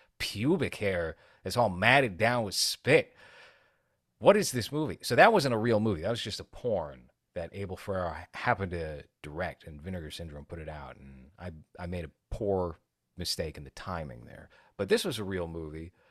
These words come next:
I wasn't as grossed out seeing, "Oh, you got two lesbians going at it." I wasn't, you know, or if someone's blowing somebody or someone's getting dicked,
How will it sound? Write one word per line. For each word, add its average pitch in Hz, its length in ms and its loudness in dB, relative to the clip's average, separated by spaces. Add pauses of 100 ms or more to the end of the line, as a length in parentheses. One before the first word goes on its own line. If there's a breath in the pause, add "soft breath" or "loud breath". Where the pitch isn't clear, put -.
(120)
I 131 100 4
wasn't 175 260 4
as 87 100 -2
grossed 104 600 2
out 98 480 4 (340 soft breath)
seeing, 104 220 -2
"Oh, 107 340 6
you 82 140 -8
got 87 120 -4
two - 220 -6
lesbians 98 640 -4
going 90 300 -10
at 92 300 -10
it." 64 180 -20
I 80 60 -14
wasn't, 95 320 -8 (160)
you 95 180 -4
know, 71 180 -8 (100)
or 104 200 -2
if - 80 -6
someone's 113 260 0
blowing 104 480 2
somebody 101 720 4
or 82 80 0
someone's 101 260 -4
getting 82 380 -8 (640 soft breath)
dicked, - 500 -2